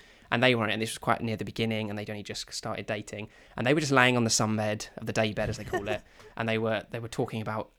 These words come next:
Speaker 1: absolute nonsense. I couldn't even tell you what. And then Kem sort of, like, jokingly hit Amber with a pillow. And there was just this, like, moment of, like, awkward silence, and then Amber started crying and walked off. And Kem,
Speaker 2: Oh.
Speaker 1: Kem, like,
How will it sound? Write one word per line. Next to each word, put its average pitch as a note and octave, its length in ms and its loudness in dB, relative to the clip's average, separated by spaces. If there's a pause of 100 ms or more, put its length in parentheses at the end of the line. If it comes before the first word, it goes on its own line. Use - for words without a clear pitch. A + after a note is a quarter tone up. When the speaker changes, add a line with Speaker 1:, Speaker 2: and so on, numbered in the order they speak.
(100)
Speaker 1:
absolute A2+ 400 -8
nonsense. A2 280 -8
I G#2+ 60 -14
couldn't A2+ 140 -6
even G#2 120 -6
tell G#2+ 140 -10
you G#2 100 -10
what. A2 280 -2 (240)
And B2+ 120 -2
then B2+ 180 -2 (100)
Kem D3 340 2
sort - 160 -2
of, A2+ 120 -6
like, A2+ 220 -6
jokingly A2+ 760 -6 (340)
hit - 220 -2
Amber C3 280 2
with B2 140 -2
a - 60 -4
pillow. D3 420 0 (340)
And C3+ 120 2
there - 20 0
was C3 80 -2
just D#3+ 100 0
this, D#3 140 2
like, C3 140 2
moment C3 360 6
of, - 100 -8
like, A#2 180 -4
awkward B2+ 260 -4
silence, A2 420 -4
and A2 80 -6
then A2+ 100 -4
Amber B2 240 -2
started - 260 -4
crying C3 320 0
and C3 120 -4
walked C3+ 300 -4
off. C#3+ 320 0 (240)
And C3+ 100 0
Kem, F3 300 10 (100)
Speaker 2:
Oh. E4 160 0 (460)
Speaker 1:
Kem, D#3+ 240 4
like, C#3+ 200 4